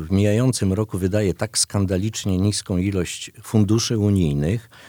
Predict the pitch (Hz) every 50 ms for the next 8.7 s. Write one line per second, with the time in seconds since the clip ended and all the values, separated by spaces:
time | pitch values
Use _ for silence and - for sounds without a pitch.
0 | - - - 87 90 - 117 113 113 - - - - - 117 113 117 107 - 120
1 | 104 110 101 - - 110 98 90 71 69 67 - - - - - 87 82 78 -
2 | - - 95 90 - 95 92 95 92 92 87 85 85 - - 80 78 - 80 -
3 | - 65 57 52 - - 101 104 - 117 117 - 139 143 147 143 147 170 175 180
4 | 175 214 208 170 113 - - 90 - 101 101 - - - - - - - - -
5 | - - 139 - - 170 160 156 143 117 107 101 - - - - - 90 82 82
6 | 80 90 85 85 92 92 87 82 82 80 78 76 76 73 76 73 76 73 - -
7 | 95 87 87 95 95 95 87 90 92 92 87 87 90 87 - 98 90 82 85 80
8 | - - 87 82 90 92 92 - - 107 92 95 90 87